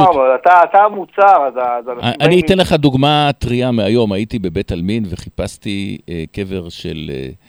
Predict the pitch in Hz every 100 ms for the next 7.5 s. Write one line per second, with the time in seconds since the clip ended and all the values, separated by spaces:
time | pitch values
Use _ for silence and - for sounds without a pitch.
0 | _ _ _ - - 85 107 98 85 80
1 | - 104 - 80 - 78 87 - 78 71
2 | - 78 82 80 73 62 - 69 82 -
3 | - - 69 73 113 - _ _ _ _
4 | _ - 85 98 101 117 127 - 151 185
5 | 175 160 127 - 90 98 - 135 175 202
6 | _ _ _ _ _ _ _ _ _ -
7 | 76 - 110 139